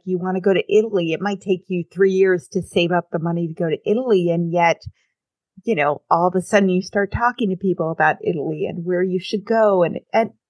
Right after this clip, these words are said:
you know, you, life just, um, if you put something in the bottom of a drawer, you're never gonna execute it. But if it's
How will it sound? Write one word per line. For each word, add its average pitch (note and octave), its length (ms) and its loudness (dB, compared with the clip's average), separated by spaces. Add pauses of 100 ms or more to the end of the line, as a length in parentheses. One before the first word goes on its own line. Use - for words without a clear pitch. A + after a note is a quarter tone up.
(120)
you E4+ 180 2
know, F#3+ 220 6
you, A3 480 0 (680)
life G#3 440 4 (100)
just, G#3 540 0
um, F#3 540 -2 (120)
if G#3 240 0
you A#3 120 -2
put - 340 -2
something F3+ 640 0 (220)
in F#3 520 0 (220)
the E3+ 120 -6
bottom F#3 400 2
of E3 140 0
a D#3+ 60 -8
drawer, E3 420 2
you're D#3+ 220 -4
never E3 340 0
gonna D#3+ 320 -6
execute - 640 -8
it. - 220 -2
But E3+ 140 2
if E3+ 100 0
it's F3 260 0